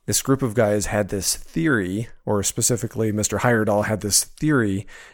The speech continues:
that the Polynesian islands could have been settled by people taking rafts from South America. Now, the main, and there's all sorts of evidence,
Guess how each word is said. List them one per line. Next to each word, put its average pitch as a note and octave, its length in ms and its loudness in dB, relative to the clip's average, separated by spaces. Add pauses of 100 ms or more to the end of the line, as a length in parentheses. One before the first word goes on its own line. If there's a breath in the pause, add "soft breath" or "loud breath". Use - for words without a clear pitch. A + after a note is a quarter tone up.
that G#2 480 2
the - 60 -20
Polynesian C#3 640 2
islands A#2 480 -2
could E3 380 -2
have C3+ 340 0
been A2+ 220 0
settled A2+ 540 2 (320 loud breath)
by A#2 120 2
people G#2+ 500 -2 (140)
taking G#2+ 300 -2
rafts A2 560 2 (120)
from G2+ 320 0
South E3 320 2
America. - 580 -4 (640 loud breath)
Now, G#2 180 -4 (200)
the A2 200 0
main, C3+ 540 2
and B2 300 -2 (520 loud breath)
there's G#2+ 160 -4
all A#2 160 2
sorts A2+ 240 -2
of G#2+ 100 -6
evidence, A2 600 -2